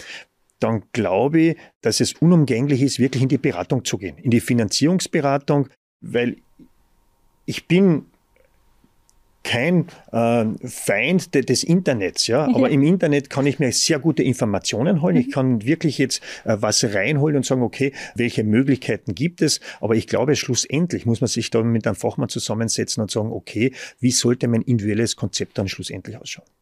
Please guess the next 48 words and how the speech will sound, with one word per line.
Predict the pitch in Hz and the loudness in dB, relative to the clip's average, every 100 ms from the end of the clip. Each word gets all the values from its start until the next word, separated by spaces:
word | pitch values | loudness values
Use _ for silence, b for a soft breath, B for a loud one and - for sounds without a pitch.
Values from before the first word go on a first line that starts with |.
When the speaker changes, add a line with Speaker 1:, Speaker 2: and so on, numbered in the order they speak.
| - | -4
Speaker 2:
Natürlich, | 220 214 202 202 | -2 0 -2 0
Beratung | 220 202 202 233 220 226 - | 2 2 2 0 -2 -4 -2
ist | |
immer | 180 | 0
Speaker 1:
Beratung, | 120 110 101 98 | 2 2 2 -2
Speaker 2:
gut, | 92 - | -4 -2
gell? | - | 0
Speaker 1:
gerne | 127 110 | 2 0
Speaker 2:
Ja. | 92 | 0
Speaker 1:
Beratung, | 101 120 147 131 - | 0 0 0 0 -4
äh, | - 120 | -4 -2
ist, | 123 127 - B B B | 0 0 -2 B B B
ist, | - 127 - - - - | 0 2 2 -2 -8 -6
ich | - 127 | 0 0
glaub, | 123 151 | 2 0
im, | 131 120 | 0 0
im | 117 101 | 0 -2
Bereich | 104 104 123 | -2 -2 -2
der | - 98 | -4 0
Wohnraumfinanzierung | 104 143 127 - 123 110 - 120 113 113 - B B - | 0 0 -2 -2 -2 -2 0 0 2 0 -4 B B -4
noch | 120 110 | -2 -2
teilweise | - 101 107 - | -2 -2 -2 -4
unumgänglich. | 127 110 101 85 78 85 - | -4 -4 -4 -8 -16 -14 -6
Egal | 120 117 160 | -2 0 2
in | 151 | 2
welcher | 139 113 | 2 0
Form. | 117 110 | -2 -2
Das | 95 - | -2 -2
kann | 117 | 0
ja | 110 | 2
online | 127 160 139 | 2 2 2
sein, | 120 120 117 | 2 0 0
das | 110 | 2
Speaker 2:
Ja. | 120 | 2
Speaker 1:
kann | 120 | 4
ja | 120 - B B | 2 0 B B
in, | 123 | 0
in | 120 113 | 2 0
physischer | - 165 160 - | 0 0 0 0
Form | 120 113 117 101 101 | -2 -2 -2 -4 -8
w-, | |
sein, | - 110 107 B B | -4 -2 -2 B B
aber | - 104 107 | -4 0 0
sich | 101 - 127 117 | 0 -2 -4 0
jemanden | 123 123 - 104 | 0 0 -4 -6
zu | - - | -4 -2
holen, | 107 143 160 | 2 2 2
der | 117 120 | 2 0